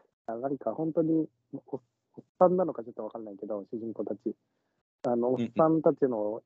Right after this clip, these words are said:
Speaker 1: この友情に、
Speaker 2: うんうんうん。
Speaker 1: こんなに泣くとは思わなかったですよ。
Speaker 2: でしたね。<laughs> 最後でしたね。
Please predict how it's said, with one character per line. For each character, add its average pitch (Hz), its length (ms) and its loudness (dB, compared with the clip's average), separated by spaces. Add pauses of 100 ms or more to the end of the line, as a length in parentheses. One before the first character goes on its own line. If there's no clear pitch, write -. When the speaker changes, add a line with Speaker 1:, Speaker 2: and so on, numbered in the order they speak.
Speaker 1:
こ 127 120 0
の 117 100 -2
友 143 300 6
情 143 320 0
に、 139 360 -6 (680)
Speaker 2:
う 131 60 0
ん - 0 -
う - 0 -
ん 131 40 4
う 113 140 0
ん。 110 40 0
Speaker 1:
こ 101 60 2
ん 101 120 -2
な 139 80 -2
に 139 120 -2
泣 139 160 0
く 143 120 0
と 120 100 -2
は 107 120 2
思 123 180 -4
わ 139 80 -2
な 143 80 -2
か 113 100 -8
っ - 80 -8
た 101 100 -8
で 104 140 -8
す - 60 -18
よ。 104 100 -10 (540)
Speaker 2:
で 104 80 -6
し - 80 -6
た 92 60 -12
ね。 82 220 -10
<laughs> - 40 -20
最 165 160 6 (180)
後 139 80 2
で 117 140 -4
し - 40 -16
た - 220 2
ね。 208 80 -2